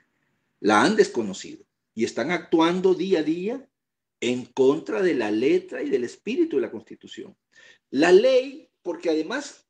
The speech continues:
la reforma estableció que había que hacer una ley especial, una ley especial para que quedara este instrumento de la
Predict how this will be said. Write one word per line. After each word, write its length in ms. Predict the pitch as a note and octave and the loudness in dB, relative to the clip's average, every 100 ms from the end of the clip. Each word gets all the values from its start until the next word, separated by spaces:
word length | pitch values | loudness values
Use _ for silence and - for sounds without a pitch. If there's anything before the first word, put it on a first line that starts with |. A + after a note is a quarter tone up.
| _ | _
la 160 | D#3 E3 | -2 -2
reforma 540 | D#3+ D#3+ A3+ A#3 A3+ | -2 0 2 2 0
estableció 600 | G#3 - F3+ F3 - G3 | -6 -4 -2 -2 0 -2
que 100 | G3 | 0
había 260 | F#3 G3 G3+ | 0 2 2
que 80 | F3+ | -2
hacer 200 | - F3+ | -6 -6
una 200 | F3+ D#3+ | -4 0
ley 240 | F3+ G3+ | 0 0
especial, 800 | F#3+ - F3 - G#3+ A3+ D3 - _ _ _ _ _ _ _ _ - | -2 -2 -10 -8 -8 -4 -6 -8 _ _ _ _ _ _ _ _ -14
una 160 | D#3 | -6
ley 180 | F#3 G3+ | -4 0
especial 640 | G3 - - - D#3+ B2+ | -2 -2 -6 -2 -2 -2
para 160 | - C#3+ | -2 -2
que 160 | D3 D3 | -2 0
quedara 500 | D3+ G3 A#3 - - - _ _ _ _ | 2 2 -2 -8 -14 -20 _ _ _ _
este 600 | - G#3 G#3 G#3+ - - _ _ _ _ _ _ _ _ _ _ | 6 6 8 0 0 -10 _ _ _ _ _ _ _ _ _ _
instrumento 840 | G3 F3+ - F#3 G3+ F3+ A#2+ - _ _ _ _ _ _ _ _ _ _ _ _ | -8 -8 -2 -2 0 -2 -6 -20 _ _ _ _ _ _ _ _ _ _ _ _
de 220 | A#2 A#2 | 0 2
la 460 | A#2+ A2 G#2 - | 0 -4 -6 -12